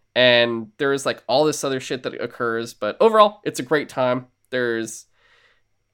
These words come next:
all this stuff about race. Mahersh-, Mahershala Ali is in there too. And I'm like, anything that he's in, I'm like, "Oh, thank God, I just wanna see him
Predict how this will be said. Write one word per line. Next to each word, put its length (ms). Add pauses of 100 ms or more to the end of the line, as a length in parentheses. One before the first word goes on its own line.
all 160
this 160
stuff 240
about 220
race. 400
Mahersh-, 560
Mahershala 840
Ali 300
is 140
in 120
there 340
too. 380 (720)
And 300
I'm 100
like, 240
anything 380
that 120
he's 220
in, 180
I'm 120
like, 240
"Oh, 60
thank 240
God, 200
I 40
just 140
wanna 140
see 180
him 220